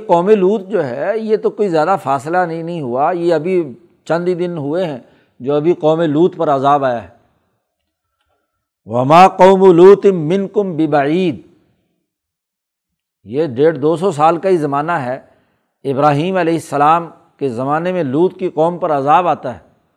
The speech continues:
اور یہ شعیب علیہ السلام کے زمانے کی بات ہے، جب موسیٰ علیہ السلام شعیب کے پاس پہنچتے ہیں، تو سو ڈیڑھ سو سال کا عرصہ ہے صرف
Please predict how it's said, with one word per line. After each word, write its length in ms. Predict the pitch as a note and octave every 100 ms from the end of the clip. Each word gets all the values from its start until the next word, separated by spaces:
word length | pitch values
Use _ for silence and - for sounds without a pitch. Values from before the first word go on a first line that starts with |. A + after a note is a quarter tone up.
| _ _ _ _
اور 240 | - D#3 E3+
یہ 360 | C#3 E3 D3+ - - _
شعیب 440 | - C#3+ D#3 G3
علیہ 120 | F#3
السلام 480 | F3+ - D3+ D#3 F3
کے 140 | D#3+ D3+
زمانے 380 | C3 C#3 D#3+
کی 120 | D#3+ D#3+
بات 320 | C#3 D#3 E3+
ہے، 80 | E3
جب 140 | D3+
موسیٰ 400 | C#3 D#3+ E3+ G3
علیہ 140 | F3+
السلام 380 | E3+ D#3+ D#3 D#3+
شعیب 380 | D3 D3 D3+ D3
کے 80 | D#3+
پاس 280 | D3 D3 D3
پہنچتے 420 | C3+ C3 - C3+
ہیں، 80 | G2+ _ _ _ _ _ _ _ -
تو 80 |
سو 240 | A2 C#3+ E3
ڈیڑھ 240 | D#3 F3
سو 140 | D#3 F3
سال 300 | D3 E3 D#3 - _ -
کا 160 | C#3+
عرصہ 200 | C#3 C#3
ہے 160 | F#3+ D3
صرف 220 | B2 A#2+